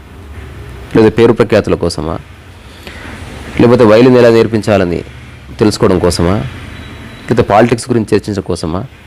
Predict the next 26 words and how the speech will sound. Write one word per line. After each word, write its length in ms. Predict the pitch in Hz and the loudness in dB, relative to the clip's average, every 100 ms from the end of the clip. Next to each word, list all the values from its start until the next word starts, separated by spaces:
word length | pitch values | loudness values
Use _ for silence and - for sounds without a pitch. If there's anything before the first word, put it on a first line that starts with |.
| - - - - - - | -20 -20 -20 -20 -14 2
దేనికోసం 480 | 127 175 170 151 139 | 4 6 4 4 4
వెళ్తున్నాం 420 | 110 - 92 71 | 2 0 -4 -4
గురువు 240 | 73 69 64 | -6 -6 -8
గురించి, 160 | 57 | -10
గురువు 360 | - 95 98 82 | -6 0 2 2
దగ్గరికి? 300 | 71 - - - - - - - - - - - - - 107 | 0 -6 -10 -18 -20 -20 -20 -20 -20 -20 -20 -20 -20 -2 2
మనలో 200 | 123 127 | 6 6
ఏది 300 | 104 127 143 | 6 6 6
మిస్ 280 | 139 - | 4 2
అయింది, 200 | 120 127 | 2 2
మనకి 300 | 127 107 - | 0 -2 2
ఏది 100 | 123 | 0
తెలియదు, 340 | 123 113 107 131 | 2 2 2 2
మనకి 280 | 117 95 104 | 0 2 4
ఏది 140 | 120 | 4
కావాలి, 500 | - 92 87 107 - - - - - | 4 4 4 0 -4 -12 -20 -4 0
ఎందుకు 200 | 147 139 | 2 4
గురువు 260 | 123 117 | 6 6
కావాలి? 300 | 85 85 - - - - - - - - - - - - - | 4 0 -2 -8 -20 -20 -20 -20 -20 -20 -20 -20 -20 -20 -6
So 80 | - | 2
ఈ 80 | 135 | 4
ప్రపంచంలో 720 | 117 117 139 127 143 139 151 | 4 4 4 4 4 6 6
ఎవ్వడు 440 | 110 101 113 143 | 4 0 2 2
గురువు 220 | 123 127 123 | 4 4 4
దగ్గరికి 360 | 117 107 - | 4 2 0
వెళ్ళినా 300 | 85 76 80 | -2 -2 -6